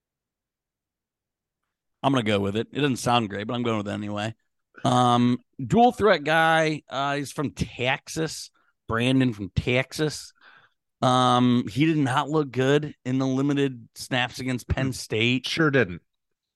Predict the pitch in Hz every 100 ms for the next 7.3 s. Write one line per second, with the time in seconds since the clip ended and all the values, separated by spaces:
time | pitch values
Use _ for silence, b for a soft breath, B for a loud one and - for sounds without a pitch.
0 | _ 107 107 104 104 101 98 98 - -
1 | 131 165 151 - - - _ - - 151
2 | 131 98 - - 82 - b b 139 185
3 | 208 196 151 151 156 147 131 - - 151
4 | 202 220 180 175 165 143 120 104 95 131
5 | 135 123 110 113 120 120 110 120 117 123
6 | 120 - 120 120 113 - - - 104 110
7 | 131 135 135